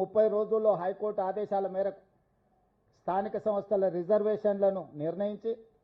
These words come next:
తొంభై రోజుల్లో సెప్టెంబర్ ముప్పై తారీఖు లోపల జిల్లా పరిషత్, ఎంపీటీసీ, సర్పంచుల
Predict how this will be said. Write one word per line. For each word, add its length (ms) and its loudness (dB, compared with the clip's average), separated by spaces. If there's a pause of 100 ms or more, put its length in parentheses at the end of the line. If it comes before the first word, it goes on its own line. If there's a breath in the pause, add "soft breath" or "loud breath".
(760)
తొంభై 280 4 (120)
రోజుల్లో 380 4 (120)
సెప్టెంబర్ 540 0
ముప్పై 220 -2 (120)
తారీఖు 320 0
లోపల 260 0 (920)
జిల్లా 340 4 (120)
పరిషత్, 380 0 (120)
ఎంపీటీసీ, 520 -2 (160)
సర్పంచుల 540 -2